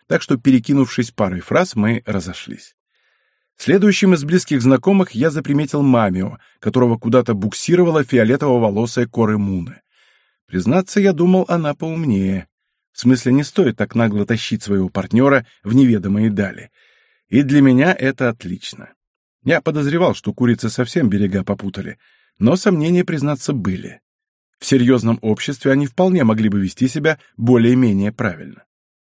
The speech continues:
"Анеко", плавно потянул я ее в сторону, чтобы было видно нужную парочку.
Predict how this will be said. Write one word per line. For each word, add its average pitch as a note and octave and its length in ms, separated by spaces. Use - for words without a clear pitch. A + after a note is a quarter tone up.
"Анеко", A#2+ 760
плавно A#2 380
потянул A#2 400
я G2+ 160
ее G2 160
в - 80
сторону, D#3+ 540
чтобы E3 280
было C#3 200
видно C3+ 320
нужную G#2+ 380
парочку. - 580